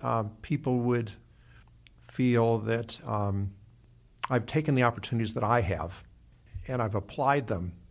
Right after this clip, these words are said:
in a way that's achieved good, that other people have benefited, my family, and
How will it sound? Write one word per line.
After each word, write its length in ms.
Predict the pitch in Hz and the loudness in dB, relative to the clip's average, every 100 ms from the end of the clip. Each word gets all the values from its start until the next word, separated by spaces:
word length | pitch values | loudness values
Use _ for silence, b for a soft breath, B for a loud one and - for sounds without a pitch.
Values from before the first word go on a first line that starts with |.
| - - - - - | -20 -20 -20 -20 -6
in 140 | 127 | -2
a 60 | 117 | 0
way 480 | 107 113 113 110 110 - - - - - - - | 0 0 0 -2 -6 -16 -20 -20 -20 -20 -20 -12
that's 320 | 127 113 - | -4 -2 -2
achieved 580 | 98 - 120 104 - - - - - - - - - - - | -6 0 0 0 -6 -12 -18 -18 -18 -18 -20 -20 -20 -18 -10
good, 300 | 104 104 87 - - - - - | -4 -4 -4 -10 -20 -20 -20 -10
that 140 | - 117 | -6 0
other 260 | 139 135 | 2 4
people 280 | 127 123 123 | 2 -2 0
have 100 | 107 | -2
benefited, 600 | 113 117 113 147 156 156 - - - - - - - - | 0 -2 0 0 0 -4 -18 -20 -20 -20 -20 -20 -12 -2
my 160 | 110 | 0
family, 560 | - 123 110 131 151 151 - - - | 2 2 2 0 -2 -6 -18 -18 -8
and 280 | 107 104 | -6 -6